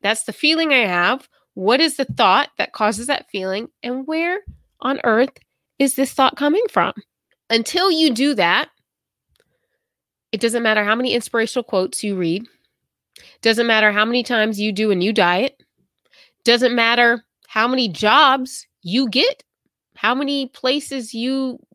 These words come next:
you quit. If you have not gotten to that root, if you have not changed your operating system,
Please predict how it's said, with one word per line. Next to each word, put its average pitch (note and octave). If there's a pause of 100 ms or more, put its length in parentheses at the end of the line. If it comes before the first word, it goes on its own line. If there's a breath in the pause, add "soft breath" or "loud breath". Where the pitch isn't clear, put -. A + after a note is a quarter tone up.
(320)
you B3
quit. - (800)
If F3
you A#3+
have A3+
not F3+
gotten A3
to C#4
that C#4+
root, E4 (880)
if F3+
you G3
have G3+
not F#3
changed A#3
your C#4
operating G#3+
system, F3+